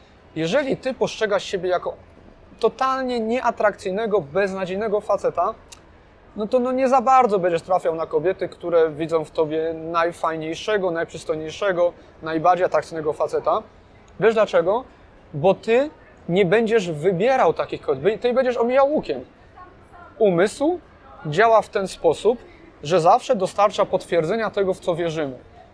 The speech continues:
Jeżeli wierzysz, że jesteś do niczego, to będziesz trafiał na ludzi, będziesz wybierał podświadomie ludzi, którzy potwierdzają twoją wersję, że jesteś do niczego.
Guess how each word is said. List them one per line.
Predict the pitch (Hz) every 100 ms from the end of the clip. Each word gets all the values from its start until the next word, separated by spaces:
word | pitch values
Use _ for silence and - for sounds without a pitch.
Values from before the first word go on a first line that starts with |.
| -
Jeżeli | 156 151 277 302
wierzysz, | 185 247 240
że | 190
jesteś | 214 185
do | 160 190
niczego, | 180 - 151 147 202 294 - - _
to | 196
będziesz | 262 339 294
trafiał | - 247 285 254 226
na | 185 165
ludzi, | 147 135 196
będziesz | 202 208 170
wybierał | 165 170 247 214
podświadomie | 190 - 190 190 190
ludzi, | 156 160 254
którzy | 240 214
potwierdzają | 220 226 226 214 269 285
twoją | 254 240 214
wersję, | 160 196 185
że | 170
jesteś | 190 156
do | 160
niczego. | 160 143 127